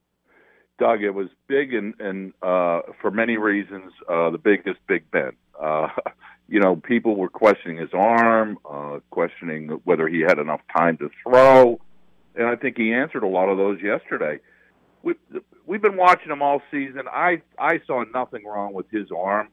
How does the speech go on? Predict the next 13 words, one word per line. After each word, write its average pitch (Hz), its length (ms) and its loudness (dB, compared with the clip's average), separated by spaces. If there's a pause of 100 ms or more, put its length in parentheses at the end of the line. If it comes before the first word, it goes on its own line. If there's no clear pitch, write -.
other 101 220 0
than 98 260 -4
maybe 110 300 -4
a 90 160 -6
lack 107 360 0
of, 90 120 -4 (160)
uh, 78 280 0 (600)
accuracy 110 680 2
that 95 160 -8
he 92 160 -8
has 87 120 -8 (100)
had 98 300 -2
before. 113 720 -8